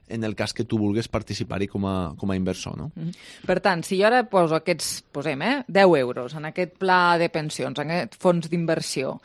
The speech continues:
Speaker 2: a mi em garanteixen, en teoria, que quan em jubili, com a mínim, els deu hi seran.
Speaker 1: Tampoc.
Speaker 2: Tampoc.
Speaker 1: Hem, hem quedat que, hem quedat que,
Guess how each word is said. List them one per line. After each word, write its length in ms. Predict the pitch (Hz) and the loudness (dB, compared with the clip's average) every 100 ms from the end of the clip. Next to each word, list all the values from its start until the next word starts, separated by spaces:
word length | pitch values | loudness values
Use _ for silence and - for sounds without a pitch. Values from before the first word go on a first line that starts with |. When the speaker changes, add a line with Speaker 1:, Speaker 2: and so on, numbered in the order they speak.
| - - - _ | -20 -20 -20 _
Speaker 2:
a 140 | 180 | 2
mi 320 | 185 208 254 - | 4 4 0 -2
em 240 | - 190 180 | 2 4 6
garanteixen, 720 | 170 160 165 175 175 - 190 | 6 4 2 2 0 0 0
en 100 | 190 | 2
teoria, 480 | 180 175 160 180 208 | 4 4 4 2 0
que 160 | 196 | -4
quan 220 | - 143 | -2 -2
em 100 | 143 151 | -2 -2
jubili, 380 | 151 151 156 | -2 -2 -2
com 180 | 202 185 | 0 0
a 60 | 151 | 0
mínim, 400 | 160 160 196 269 - _ _ _ | -2 -2 -2 -4 -8 _ _ _
els 180 | - 165 | -6 -4
deu 180 | 165 156 | 0 2
hi 40 | 190 | 0
seran. 420 | - 165 220 - - | 0 0 -2 -6 -4
Speaker 1:
Tampoc. 480 | 120 123 104 - _ _ _ | -4 -2 -4 -6 _ _ _
Speaker 2:
Tampoc. 440 | 170 160 165 - - | -6 0 0 0 -4
Speaker 1:
Hem, 200 | - 127 123 | -4 -4 -4
hem 160 | - 135 | -2 2
quedat 320 | 131 139 135 | 6 8 6
que, 520 | - 131 120 117 110 110 | 6 8 8 6 4 2
hem 140 | 117 | -2
quedat 240 | 113 120 117 | 2 2 4
que, 380 | 123 117 110 | 2 4 4